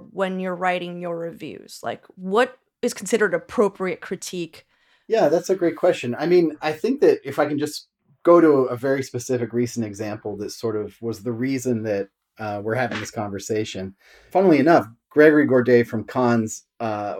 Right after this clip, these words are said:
Speaker 2: a guy who he was on the same season of Top Chef with, Doug Adams, opened a brew pub last year. And I went to that brew pub,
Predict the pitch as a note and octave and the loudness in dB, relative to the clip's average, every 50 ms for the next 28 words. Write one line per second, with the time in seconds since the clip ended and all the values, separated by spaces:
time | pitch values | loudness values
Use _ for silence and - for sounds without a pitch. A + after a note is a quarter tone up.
0 | G#2 A2 B2 C3 A#2+ C#3+ C#3 C#3 C#3 C3 C3+ C3+ A#2 G#2+ C3+ D3 C#3+ B2+ A#2 C3 | -8 -4 -4 -2 2 4 4 4 4 2 2 0 0 2 4 4 4 4 2 2
1 | C3 D3+ D#3 D#3 C#3+ C3 B2+ - - D#3 D#3+ D#3+ D3 D3 - D3+ D3 B2+ A#2+ A#2+ | 4 4 4 4 4 2 0 0 2 4 4 4 2 2 0 0 -2 0 0 -2
2 | A2 - - - A2+ A2+ - - - C3 B2 A2+ - B2+ B2+ B2 B2 - - A#2 | -2 -2 -2 -2 0 0 -2 0 0 0 0 0 0 0 0 0 0 0 -2 -2
3 | G#2 G#2+ G#2 A#2+ C#3+ D3+ B2+ G#2 G2 F#2+ - _ _ _ _ _ _ _ _ - | 0 2 2 2 2 2 2 0 -2 -8 -14 _ _ _ _ _ _ _ _ 4
4 | D3 D3 D3+ D#3+ C#3+ C3 A#2+ A#2+ A#2 A2 A2 - C#3+ D3 D3 D3 - A2+ F2+ F2+ | 4 6 6 6 6 8 6 6 6 4 2 6 6 8 6 6 4 -2 -4 -4
5 | E2 _ _ _ - G2+ A2 G#2 G2+ - - - E2+ D#2+ D#2+ - - _ _ _ | -6 _ _ _ -8 -6 -4 -4 -4 -6 -8 -10 -10 -10 -10 -12 -14 _ _ _
6 | _ _ _ _ _ _ _ _ C#3 D3 D3 D3 D3 D3 C#3+ C#3 C3 - _ _ | _ _ _ _ _ _ _ _ 0 2 4 6 6 4 4 0 -4 -10 _ _
7 | - C3+ C#3+ C#3+ D3 D3+ D#3 D#3+ F#3 F3+ - - C3 B2 C3 C#3 D3+ E3+ - - | -6 -2 0 2 4 4 6 6 6 4 2 -2 -4 -4 0 0 0 0 -2 -4
8 | - D#3 D#3 D#3 D3+ C#3 B2 B2 C3 C3 A#2+ - - A2+ A2+ A2+ A#2 A#2+ | 0 2 4 4 4 2 0 0 -2 -2 -2 -2 0 0 2 2 2 0